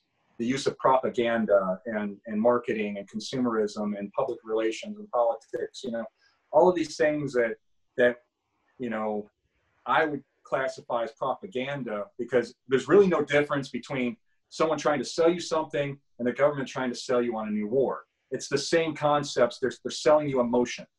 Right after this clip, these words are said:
uh, a connection to something, whether it be an object or an idea. So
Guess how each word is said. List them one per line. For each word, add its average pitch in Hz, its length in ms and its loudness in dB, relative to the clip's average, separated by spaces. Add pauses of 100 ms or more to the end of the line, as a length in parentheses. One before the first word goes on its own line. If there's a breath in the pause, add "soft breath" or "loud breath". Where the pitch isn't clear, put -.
(260)
uh, 110 120 -6
a 98 140 -8
connection 135 540 -4
to 113 100 -16
something, 113 500 -2
whether 117 160 0
it 101 80 -6
be 120 80 0
an 110 180 -4
object 123 440 0
or 104 100 -6
an 107 80 -6
idea. 104 360 -6 (840)
So 127 400 4